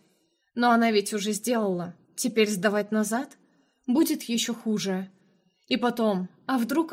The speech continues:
Артём прав? И любовь к Феде у Оли со временем пройдёт. Ну да, не сразу,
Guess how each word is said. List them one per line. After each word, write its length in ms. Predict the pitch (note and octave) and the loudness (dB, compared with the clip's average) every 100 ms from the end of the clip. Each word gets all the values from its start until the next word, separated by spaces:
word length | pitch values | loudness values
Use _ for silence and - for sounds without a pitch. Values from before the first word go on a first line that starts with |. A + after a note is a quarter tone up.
| - | -6
Артём 380 | A3+ - C4 B3+ | -6 -2 -2 -2
прав? 440 | A#3 G#3 F3 - _ _ _ _ | -2 -2 -4 -10 _ _ _ _
И 120 | C4+ | 2
любовь 400 | C4 A3+ D4 - | 4 4 0 -2
к 80 | - | -8
Феде 400 | - D4+ B3+ B3+ | -8 -4 -2 -2
у 260 | - A#3+ B3+ | -2 0 2
Оли 160 | A#3+ | 0
со 160 | G3 G#3 | 0 -2
временем 480 | A3 C4 B3 G#3 G3+ | -2 0 2 0 0
пройдёт. 600 | A3+ A#3+ A#3 F#3+ E3 - _ _ _ _ _ _ - | 0 0 0 0 -4 -12 _ _ _ _ _ _ 0
Ну 140 | C#4+ | 2
да, 240 | A#3 A3+ A3 | 4 4 4
не 160 | A#3 | 2
сразу, 540 | A#3 G#3 G3+ G3 F#3 | 0 0 0 0 -6